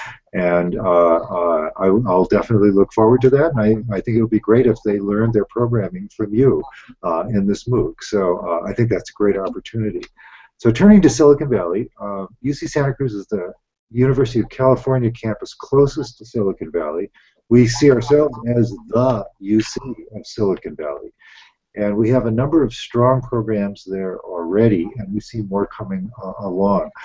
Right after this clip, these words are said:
Our, one of our biggest efforts is in data sciences, uh, and, um, and we now have, uh, existing master's programs in electrical engineering, in technology management, which is a,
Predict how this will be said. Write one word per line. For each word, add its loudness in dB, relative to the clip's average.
Our, 4
one 6
of 6
our 6
biggest 4
efforts 0
is -18
in -10
data 4
sciences, -8
uh, -2
and, 0
um, -4
and -6
we 6
now 4
have, -2
uh, -10
existing 0
master's 0
programs -6
in -10
electrical -2
engineering, -2
in -2
technology 2
management, 2
which -18
is -16
a, -14